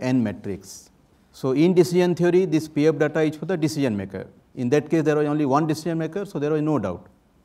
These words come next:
because the other one is the nature itself and he is a passive player. But in game theory, both rows and columns are represented by two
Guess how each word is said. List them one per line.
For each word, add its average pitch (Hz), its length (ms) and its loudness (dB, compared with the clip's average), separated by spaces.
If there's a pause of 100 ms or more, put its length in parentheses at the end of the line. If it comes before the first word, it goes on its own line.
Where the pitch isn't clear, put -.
(420)
because 127 140 -2
the 127 180 -4
other 123 440 2 (180)
one 123 400 -4
is 120 160 -4
the 156 260 -4 (240)
nature 123 380 0
itself 147 460 -4 (800)
and 123 240 -6 (160)
he 135 160 -4
is 135 80 -6
a 190 60 -2
passive 123 460 -4
player. 92 200 -12 (520)
But 131 160 0
in 156 180 2
game 175 220 4
theory, 175 320 0
both 143 320 0
rows 160 300 2
and 175 240 -2 (840)
columns 131 560 0
are 120 140 -4
represented 143 480 -4
by 185 140 -2
two 185 520 0